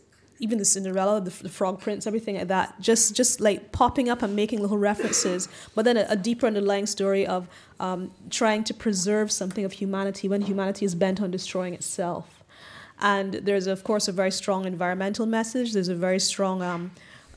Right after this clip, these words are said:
actually, I'm trying to remember the year it was published, but I do remember there was a period of time where, the same way there was peak oil, there was the whole concern about, um, overpopulation is gonna kill us all, you know, unless we rein that in. A,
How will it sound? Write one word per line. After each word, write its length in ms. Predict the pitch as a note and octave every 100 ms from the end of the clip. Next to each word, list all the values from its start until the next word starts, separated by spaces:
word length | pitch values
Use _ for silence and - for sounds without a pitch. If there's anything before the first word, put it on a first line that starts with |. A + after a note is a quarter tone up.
| - _ -
actually, 300 | - - B3
I'm 80 | A3+
trying 200 | A3+ D4+
to 80 | D4
remember 220 | A3+ A#3
the 100 | G#3
year 140 | G#3
it 40 | G3+
was 140 | G3
published, 460 | - G#3+ F#3 F3+ -
but 100 | G#3
I 80 | G3+
do 160 | A3+
remember 320 | A#3 G#3 G#3+
there 180 | G3+ F#3+
was 300 | F#3+ F#3+ F#3
a 40 | -
period 340 | - C4 B3
of 80 | G#3
time 320 | G#3+ F#3+ F#3+
where, 340 | F#3 F#3+ F#3 F#3+ - - F3+
the 60 |
same 240 | - A3 A3+
way 80 |
there 80 | G#3+
was 120 | G3+
peak 280 | G3+ A3 -
oil, 360 | G#3 A3+ D4 D#4
there 180 | A#3 G3+
was 240 | F#3+ F#3+ -
the 140 | F#3+
whole 220 | G#3 G3+
concern 420 | G3+ F#3 - G#3
about, 340 | G3 F3+ F#3 - - - -
um, 180 | F#3 G3
overpopulation 760 | G#3 G#3 G#3+ F#3 G#3+ G3 F#3+ G3+
is 80 |
gonna 140 | F#3+ F#3
kill 200 | G#3+ F#3
us 140 | F#3
all, 280 | F3+ D3 E3 - -
you 80 | F3+
know, 120 | F3
unless 380 | F3 F3 F3+ -
we 220 | F3+ F3
rein 240 | F3+ F3 F3
that 180 | E3+ F#3
in. 240 | E3+ E3+ - - - - - - _ - -
A, 80 | -